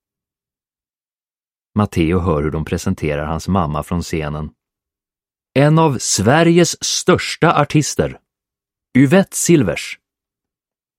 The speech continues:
Publiken jublar. Vid matområdet får Matteo syn på en söt tjej.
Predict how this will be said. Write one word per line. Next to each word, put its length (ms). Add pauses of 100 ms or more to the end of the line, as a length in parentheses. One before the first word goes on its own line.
(100)
Publiken 640
jublar. 720 (1400)
Vid 120
matområdet 840 (140)
får 100
Matteo 380
syn 300
på 120
en 80
söt 300
tjej. 400